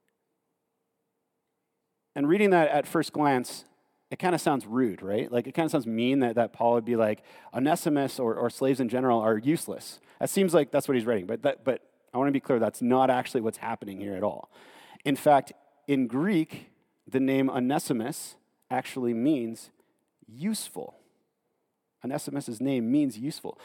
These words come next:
So, so what Paul's really doing here is playing off of the meaning of his name and implying that as a slave, Onesimus, yes, he wasn't seen in society as valued,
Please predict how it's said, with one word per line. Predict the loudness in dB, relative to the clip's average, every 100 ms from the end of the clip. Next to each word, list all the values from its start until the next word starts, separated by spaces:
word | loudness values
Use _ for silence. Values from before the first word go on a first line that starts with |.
| -6
So, | 2 2 4
so | 4
what | 6 6
Paul's | 6 4 6
really | 6
doing | 6 4 4
here | 4
is | 0
playing | 2 4 6 6
off | 6 6
of | 4 -2
the | 0
meaning | 2 4 4 2 -2 -4
of | 0
his | 0 2
name | 4 6 4
and | 2
implying | 0 0 2 4 6
that | 4
as | 2 2 2
a |
slave, | -2 0 4 4 4 -2 -4 -12 -20 -20 _ _
Onesimus, | 0 2 2 2 0 -2 -18 _ -4
yes, | -4 -2
he | -8
wasn't | 2 4 4 2
seen | 0 -4 0 2 2
in | -2 -10 -8 -6
society | -6 0 2 4 2
as | 0
valued, | -2 0 2 2 2